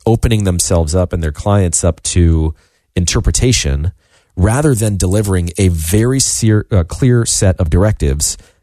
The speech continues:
that somebody can, you know, abide by. So in the vast majority of cases, I just want my sellers to offer a credit for repairs, which is why it's so important to have a contractor that you can rely upon provide you with an accurate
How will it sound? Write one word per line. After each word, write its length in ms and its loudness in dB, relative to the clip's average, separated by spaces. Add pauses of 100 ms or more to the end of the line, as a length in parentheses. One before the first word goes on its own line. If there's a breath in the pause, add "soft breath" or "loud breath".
that 160 0
somebody 300 0
can, 400 0 (540)
you 80 2
know, 80 2
abide 360 0
by. 280 -6 (840)
So 200 0
in 160 2 (100)
the 100 0
vast 280 0
majority 340 2
of 80 -2
cases, 460 -2
I 140 0
just 200 0
want 160 0
my 80 0
sellers 460 0
to 100 -6
offer 500 0 (340 soft breath)
a 100 2
credit 420 0
for 140 0
repairs, 420 2
which 160 2
is 120 0
why 120 2
it's 120 -2
so 220 0
important 640 -2 (440 soft breath)
to 100 0
have 140 6
a 200 2 (180)
contractor 680 0
that 120 0
you 100 0
can 120 0
rely 360 0
upon 360 0
provide 580 -2
you 120 0
with 320 -2 (420 soft breath)
an 120 2 (220)
accurate 840 0